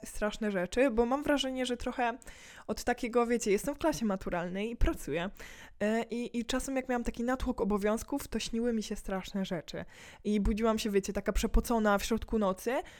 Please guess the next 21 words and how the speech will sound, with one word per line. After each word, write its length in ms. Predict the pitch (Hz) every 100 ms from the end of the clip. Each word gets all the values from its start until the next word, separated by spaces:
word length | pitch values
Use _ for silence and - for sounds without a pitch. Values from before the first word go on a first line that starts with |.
| - -
Nie, 160 | - 254
nie 140 | 269
miewałam 440 | 277 214 170 165 190
tego 240 | 180 180
od 100 | 190
momentu, 340 | 208 196 190 202
kiedy 180 | 185
zaczęłam 360 | - 190 214 185
stosować 480 | - 208 190 180 -
C 80 | 185
B 140 | 165
D 240 | 160 190 - _
i 260 | 208 233 294 - _ -
to 200 | - 254
jest 200 | 294 -
chyba 220 | 247 220
coś, 400 | 214 240 233 - - -
co 140 | -
najbardziej 520 | 220 220 214 214 190 190
się 120 | 196
zmieniło. 500 | - 175 185 95